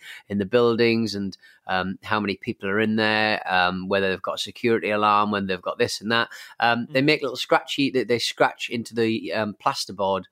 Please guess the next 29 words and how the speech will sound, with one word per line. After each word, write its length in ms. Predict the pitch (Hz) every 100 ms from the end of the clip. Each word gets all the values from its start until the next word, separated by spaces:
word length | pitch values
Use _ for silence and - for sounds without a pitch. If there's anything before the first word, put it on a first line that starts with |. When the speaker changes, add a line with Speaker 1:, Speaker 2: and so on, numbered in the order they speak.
| _ - _
Speaker 1:
on 120 | 104
the 80 | 110
wall, 440 | 120 123 98 95 - _ _ -
Speaker 2:
Oh 180 | 104 104
my 60 | 107
Speaker 1:
um, 40 |
Speaker 2:
God. 180 | 151 147
Speaker 1:
a 20 |
little 160 | 175 175
bit 140 | 165
of 80 | 156
information 480 | 160 160 175 160 139
about 220 | 117 101
the 80 | -
house. 400 | - 156 - -
It's 140 | 120 -
absolutely 880 | 185 190 - 165 156 156 131 139 -
chilling. 540 | - - 139 104 87 - - - -
Um, 460 | 117 120 120 120 - _ -
I've, 220 | 131 135
I've 160 | 139
become 260 | 139 - 165
obsessed 520 | 151 - 175 156 -
with, 240 | 120 110 117
uh, 220 | 113 117
a 80 | 107
whole 300 | 127 143 127
raft 420 | 120 143 135 -
of, 220 | 110 95